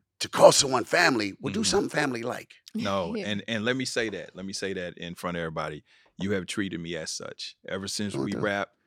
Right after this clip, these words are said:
Speaker 2: you embraced me. You
Speaker 1: Yeah.
Speaker 2: ingratiated me.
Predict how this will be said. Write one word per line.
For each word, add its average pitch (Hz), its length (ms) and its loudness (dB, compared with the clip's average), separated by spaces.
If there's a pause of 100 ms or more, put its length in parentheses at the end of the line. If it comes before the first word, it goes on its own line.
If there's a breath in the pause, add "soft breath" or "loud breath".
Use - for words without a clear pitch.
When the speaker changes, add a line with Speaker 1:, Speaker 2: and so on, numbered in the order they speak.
(140)
Speaker 2:
you 90 180 -6
embraced 85 520 -8
me. 90 240 -10 (100)
You 180 160 2
Speaker 1:
Yeah. - 80 2
Speaker 2:
ingratiated 87 680 -8
me. 85 180 -12